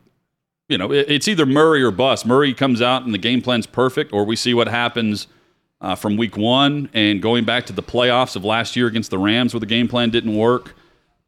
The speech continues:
Um, he either, uh, avoids pressure. I mean, he had the, he held the football for twenty seconds on the two-point conversion, where he runs around, like, eighty plus yards and ends up scoring on the two-point conversion. And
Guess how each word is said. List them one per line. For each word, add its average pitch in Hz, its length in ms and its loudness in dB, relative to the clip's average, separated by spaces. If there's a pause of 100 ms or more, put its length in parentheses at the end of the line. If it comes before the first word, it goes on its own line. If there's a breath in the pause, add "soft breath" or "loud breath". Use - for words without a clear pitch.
Um, 101 600 -2
he 139 140 -2 (160)
either, 131 420 4 (120)
uh, 120 80 0
avoids 131 400 2
pressure. 147 440 0
I 120 40 -4
mean, 135 140 2
he 175 180 -2
had 185 180 0
the, - 140 -8
he 160 180 -2
held 190 220 2
the 165 60 -2
football 151 380 0
for - 140 -2
twenty 160 460 -4
seconds - 600 -4
on 110 140 0
the 101 60 0
two-point 110 420 -2
conversion, 87 600 -4 (500)
where 110 120 2
he 117 80 4
runs 117 380 2
around, 110 340 2
like, 95 200 -2
eighty 123 260 0
plus 113 340 -2
yards 104 500 0
and 107 160 -2
ends 104 160 0
up 107 140 -2
scoring 104 400 0
on 92 100 -2
the 92 80 0
two-point 98 440 -2
conversion. 85 520 -4 (520 soft breath)
And 127 360 2